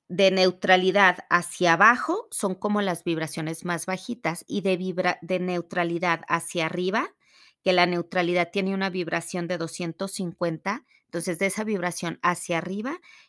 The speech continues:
es una mejor salud, te sientes más expandido, eres más consciente, vives con más paz, eh, digamos que tienes más plenitud y felicidad.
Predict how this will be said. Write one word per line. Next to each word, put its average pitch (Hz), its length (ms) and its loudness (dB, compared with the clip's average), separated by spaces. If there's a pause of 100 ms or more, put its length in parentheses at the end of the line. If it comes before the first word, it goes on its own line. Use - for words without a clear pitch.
es 196 420 0 (340)
una 180 260 0
mejor 170 340 -2
salud, 208 560 -2
te 190 140 -4
sientes 170 360 -6
más 165 240 -6
expandido, 180 680 -2
eres 175 280 0
más 160 260 -6
consciente, 180 600 -4
vives 160 340 -6
con 156 180 -6
más 147 220 -8
paz, 208 540 2 (1000)
eh, 160 80 -4
digamos 208 480 0
que 185 100 -8
tienes 190 380 -4
más 175 240 -4
plenitud 165 480 -6
y 156 80 -4
felicidad. - 640 -12